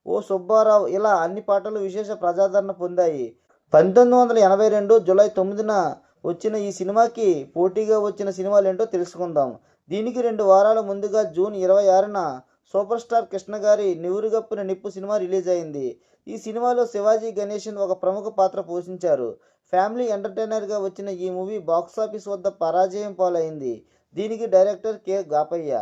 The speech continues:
ఇక దీని తర్వాత జూన్ ఇరవై తొమ్మిదిన బొబ్బులి పులికి పది రోజుల ముందుగా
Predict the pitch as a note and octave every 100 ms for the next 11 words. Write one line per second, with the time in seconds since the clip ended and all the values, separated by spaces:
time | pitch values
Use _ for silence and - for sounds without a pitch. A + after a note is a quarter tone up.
0 | - _ _ - F3 F#3+ E3+ C3 - _
1 | _ F#3 A3 G3 G3+ A3+ A3+ A3 F3 D3
2 | G3+ G#3+ F#3 G3 G#3+ G3+ G3+ G3+ F#3+ E3
3 | F3 G#3+ G#3+ G#3 G#3 G#3 F#3 F3 F#3+ G#3
4 | G3 F#3+ G3 F#3+